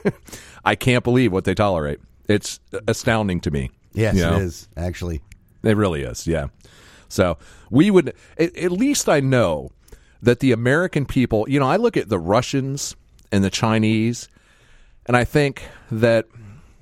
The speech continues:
Speaker 1: at least the American people do have a limit. You
Speaker 2: Well,
Speaker 1: know?
Speaker 2: they have a high enough, uh, hold on, let's see this. They have a high enough opinion of themselves
Speaker 1: Right.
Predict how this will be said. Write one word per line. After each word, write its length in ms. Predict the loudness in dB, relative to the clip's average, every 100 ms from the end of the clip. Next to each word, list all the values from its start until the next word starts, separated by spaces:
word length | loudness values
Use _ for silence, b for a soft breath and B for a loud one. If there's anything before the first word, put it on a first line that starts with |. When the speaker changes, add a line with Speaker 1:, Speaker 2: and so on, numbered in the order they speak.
| b _ _ -4
Speaker 1:
at 120 | 0
least 280 | 2 2 0
the 120 | 0
American 640 | 2 4 2 0 -2 -2 -6 _ _ _ _ _ -8
people 360 | 0 0 0 -2
do 300 | -2 2 2
have 180 | 2 -2
a 60 |
limit. 440 | -4 -4 -4 -4 -12 -20 _ _ _ _ b b b b b b
You 140 | 4 6
Speaker 2:
Well, 60 | 6
Speaker 1:
know? 60 |
Speaker 2:
they 60 | 6
have 160 | 4 0
a 80 |
high 240 | -2 0 0
enough, 480 | 0 2 0 0 -4
uh, 380 | -2 0 0 -2 b b
hold 140 | -2 -2
on, 120 | 0
let's 160 | -2 -2
see 100 | -6
this. 160 | -8 -14 b
They 140 | 0 2
have 160 | 2
a 60 | 0
high 220 | -2 0 0
enough 260 | 2 0 0
opinion 520 | 0 0 0 0 0
of 160 | -2 -2
themselves 760 | -4 -2 -2 -2 -4 -6 0
Speaker 1:
Right. 240 | 2 2